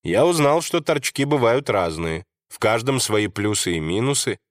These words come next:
и знание места чрезвычайно важно.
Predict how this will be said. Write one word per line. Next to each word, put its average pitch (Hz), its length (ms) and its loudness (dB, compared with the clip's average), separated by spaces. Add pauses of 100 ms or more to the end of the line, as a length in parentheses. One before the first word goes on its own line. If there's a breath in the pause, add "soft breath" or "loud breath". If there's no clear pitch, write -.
(140)
и 101 120 0
знание 113 720 0
места 107 560 -2
чрезвычайно 85 920 -2
важно. 101 560 -2